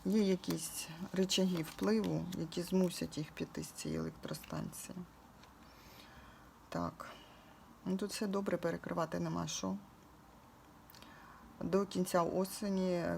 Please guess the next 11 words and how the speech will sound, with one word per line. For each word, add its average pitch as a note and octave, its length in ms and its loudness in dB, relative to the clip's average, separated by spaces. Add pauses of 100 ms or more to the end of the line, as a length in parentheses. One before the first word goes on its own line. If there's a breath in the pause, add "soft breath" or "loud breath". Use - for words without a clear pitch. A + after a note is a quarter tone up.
(140)
вони F3 380 2 (320)
змушені F#3 540 4
будуть D#3 340 0
піти. D3+ 340 -4 (400)
Але F3 300 2 (460 loud breath)
є F3 160 4
магічний F3 540 4
супротив, G3+ 640 0
це - 160 -2
я D#3 120 2
приберу. D#3 420 0